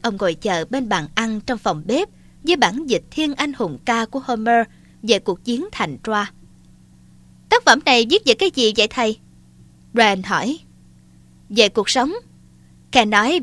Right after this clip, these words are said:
và ra hiệu cho Brian ngồi xuống. Trong khi Sue và Jennifer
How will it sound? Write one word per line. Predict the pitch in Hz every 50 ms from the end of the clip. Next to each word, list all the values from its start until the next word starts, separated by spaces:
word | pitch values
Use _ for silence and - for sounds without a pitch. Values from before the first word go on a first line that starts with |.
| 202
và | 214 175 -
ra | 254 277 262 -
hiệu | - 180 160 160
cho | 151 - 240 233
Brian | 233 247 233 226 220 202
ngồi | 185 196 180 151
xuống. | - - - 214 214 247 320 403 - - - - - - - - - - _ _ _ _
Trong | - 269 247 226
khi | - 269 240
Sue | 220 - - 294 294 294 277
và | - 202 190 165
Jennifer | - - 220 214 226 226 - - 254 254 254 240